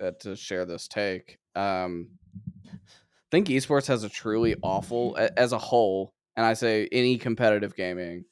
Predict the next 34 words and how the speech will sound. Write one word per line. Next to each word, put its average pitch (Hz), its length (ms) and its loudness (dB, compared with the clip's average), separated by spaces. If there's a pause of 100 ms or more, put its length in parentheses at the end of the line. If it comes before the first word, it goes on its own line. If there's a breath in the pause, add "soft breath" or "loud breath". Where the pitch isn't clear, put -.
(120)
where 104 160 -2
competition 120 640 0
is 98 180 -4
the 110 80 -4
main 98 240 0
focus, - 640 -6 (280)
not 101 300 2 (120)
sort 98 200 -6
of 92 160 -6 (440)
whatever, 90 380 0
if 90 80 -6
you 95 100 -4
wanna 90 140 -4
divide 90 240 -2
yourself 95 280 -8
from, 90 300 -8 (460)
you 92 80 -6
know, 78 260 -8
League 90 260 -2
or 85 100 -4
whatever. 82 520 -4
I, 95 60 0
I - 20 0
mean, 101 160 -2
collectively, 104 720 2 (880 soft breath)
they 127 140 6
all 160 200 10
have 185 180 6
storytelling 127 540 0
problems 127 400 -2
to 110 100 -4
a 104 60 -4
certain 92 280 -6
degree. 98 440 -6